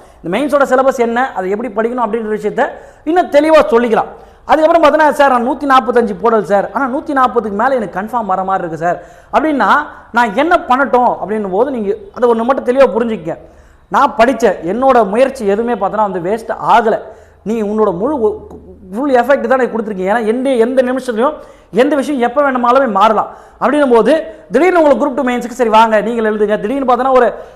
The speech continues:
ஒரு ஐயாயிரம் போஸ்ட் எக்ஸ்டெண்ட் பண்ணி போன டைம் லாஸ்ட் டைம் பண்ணும்போது மூவாயிரம் ஆரம்பிச்சு அப்படியே கொஞ்சம் எக்ஸ்டெண்ட் பண்ணி போட்ட மாதிரி திடீர்னு இதுக்கு வந்து பார்த்தோன்னா வந்து அறுநூத்தி நாற்பத்தஞ்சுல இருந்து ஆயிரம் போஸ்ட் ஆகும்போது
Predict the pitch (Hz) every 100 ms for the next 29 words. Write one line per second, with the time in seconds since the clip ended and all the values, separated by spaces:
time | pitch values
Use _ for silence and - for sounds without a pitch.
0 | - 220 220 190 202 269 240 196 262 262
1 | 240 - - - 196 240 269 277 226 247
2 | 262 - - - - 233 254 240 240 269
3 | 254 240 240 254 233 254 247 233 247 233
4 | 233 240 220 240 233 226 226 247 233 226
5 | 233 220 240 285 - - - - 240 302
6 | 285 262 269 269 247 269 254 247 262 220
7 | 247 240 233 240 240 247 226 233 240 220
8 | 247 233 247 240 220 208 208 196 220